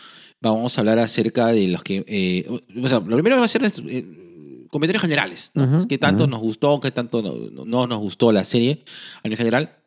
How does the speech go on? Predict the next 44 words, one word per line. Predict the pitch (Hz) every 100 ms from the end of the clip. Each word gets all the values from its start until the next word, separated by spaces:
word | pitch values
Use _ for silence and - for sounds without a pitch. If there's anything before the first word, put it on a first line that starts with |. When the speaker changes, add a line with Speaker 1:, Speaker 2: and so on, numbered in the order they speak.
| _ - - _ 131
Speaker 1:
Lo, | 117 113 107 101 101
lo | 104
sigui-, | 113 117 120 160
vamos | 143
a | 135
hablar |
un | 135
poquito | 131 123
del | 101 -
hate | 175 -
ahí, | 107 117 190
acerca | 120 - 120 110
que | 107
recibió | 101 95 110 113
un |
poco | 113 120
la, | 110 85
la | 90
serie. | - 131 135 202 - - - _ - -
Lo | 127
siguiente, | 147 160 180 180
vamos | 156 151
a | 147
hablar | 139
lo | 139
que | -
más | 113 156 196 -
y | 135
lo | 120
que | 113
menos | 117 165
nos | 156
gustó, | 117 - 262
ya | 147 135
las | 104 -
cosas | 123 135 127 - -
un | 101 -
poco | 131 123
más | 117
desmenuzadas. | 123 117 98 - 143 196 - _ _ -
Speaker 2:
Ujú. | 147 - 78
Speaker 1:
La | 127
tercera | - 120 156 147
parte, | 156 165 -